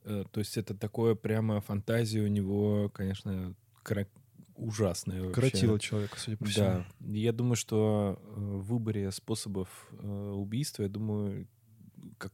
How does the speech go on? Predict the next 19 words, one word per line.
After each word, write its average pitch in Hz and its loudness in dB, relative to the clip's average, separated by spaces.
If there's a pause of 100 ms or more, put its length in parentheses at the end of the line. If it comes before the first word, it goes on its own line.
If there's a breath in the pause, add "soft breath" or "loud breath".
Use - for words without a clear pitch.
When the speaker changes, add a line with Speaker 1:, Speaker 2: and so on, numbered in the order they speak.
(120)
Speaker 1:
какое-то 104 2
воздействие 101 -2
было, 104 0
и - -2
в 104 -8
том 104 -6
числе - -6
его 101 -2
психическое - -6
расстройство 104 -4
оказывало 95 -10 (100)
в 101 -8
итоге. 95 -8 (380 loud breath)
Ну, 131 2
в - 4
общем, 135 0 (840)
ближе 131 6
к - -10
убийствам. 107 -2